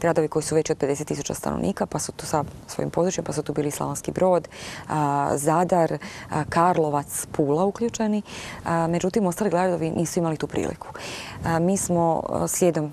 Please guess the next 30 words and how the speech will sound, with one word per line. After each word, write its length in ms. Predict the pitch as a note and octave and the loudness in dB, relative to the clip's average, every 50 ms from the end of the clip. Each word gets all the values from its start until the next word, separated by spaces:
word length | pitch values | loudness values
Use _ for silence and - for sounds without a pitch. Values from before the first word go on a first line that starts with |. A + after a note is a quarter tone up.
| - - | -2 0
Zakona 300 | D#3+ D#3+ - E3 D#3+ D#3+ | 2 2 2 2 2 2
o 40 | |
regionalnom 280 | D#3 D3+ D3 C#3+ C#3+ D3 | 2 2 0 0 0 2
razvoju 420 | D3+ D#3 F3+ - - G#3+ A3 G#3+ G#3 - - - - - - - - - | 2 2 2 2 0 0 -2 -2 -4 -6 -12 -20 -20 -18 -18 -12 -6 -4
obuhvatili 460 | D#3+ D3+ D#3+ - F#3+ F3+ - E3 D#3+ | -2 0 0 0 0 0 0 0 0
cijelo 240 | - - E3+ D#3+ D3+ | 2 2 2 2 4
područje 300 | - D#3 D3+ D3 - D#3 | 2 0 0 0 0 -2
Republike 340 | D3 - D3 D3 D3+ - | -2 -2 -2 -4 -4 -6
Hrvatske. 400 | - - E3+ F3+ G#3 - - - | -4 -2 0 0 0 0 -2 -4
Sada 340 | F3+ - - E3+ E3+ E3 F3 | -2 2 2 4 4 4 2
svi 180 | - - - E3 | -2 -2 -4 -2
gradovi 440 | - D#3 D3+ D3+ D3+ F3 E3+ F3+ G3 | 0 2 2 4 2 2 2 0 0
u 40 | |
Hrvatskoj 480 | F#3+ - G3 F3 F#3 F#3 - - - E3+ | -2 -2 -2 0 0 -2 -2 -4 -4 -4
kao 180 | - - D3+ D3 | -2 -4 -4 -4
sjedišta 480 | - - F#3+ E3 - D3 - - D3 | 2 2 2 2 2 -2 -4 -4 -4
županija 580 | D3 - D3+ - - F#3 G3 G#3 G#3 G3 F#3 F3 - - - - - - - | -4 -4 -2 0 0 2 2 2 2 2 0 -2 -4 -8 -14 -14 -14 -6 -2
imaju 380 | F3 E3+ E3 E3 E3+ E3+ D#3 D3+ - - - - - - | 0 2 2 2 2 0 0 -2 -6 -12 -16 -12 -6 -4
vlastiti 440 | D3+ C#3+ - - D#3 - - D#3 - - - - - - | -4 -4 -4 -6 -8 -4 -4 -4 -4 -4 -10 -12 -8 -6
mehanizam 520 | D3 D3 - D3 D3 D3+ D3+ - F#3+ F3+ | -6 -4 -2 0 0 0 0 0 0 0
gdje 140 | E3+ D#3+ C#3+ | 0 0 0
mogu 220 | D3 D3 C#3+ D3+ | 0 -2 -2 -2
ulagati 420 | D3 D3 C#3+ C#3+ C#3 D#3 D3+ - C#3+ | -2 -2 -2 -2 -2 -4 -4 -4 -4
u 180 | C#3 C#3 C#3+ | -4 -2 -2
urbani 340 | D#3 - C#3 C#3+ C#3+ C#3 C3+ - - - - - | -2 -2 -2 -4 -4 -4 -6 -10 -16 -20 -6 -2
razvoj. 360 | - B2 - - - - - - - - - - - - - | -2 0 0 -2 -4 -8 -10 -10 -12 -14 -14 -12 -12 -2 0
Od 100 | E3+ D#3+ | 2 4
onih 220 | E3 E3 D#3+ - | 4 2 2 2
najmanjih 440 | E3+ F#3 G#3+ A#3 A3 G#3 G3 G3 F#3+ | 2 2 4 4 4 4 4 2 4
gradova 380 | E3+ F#3 F3+ F3 E3 E3 D#3+ | 4 4 4 4 4 2 0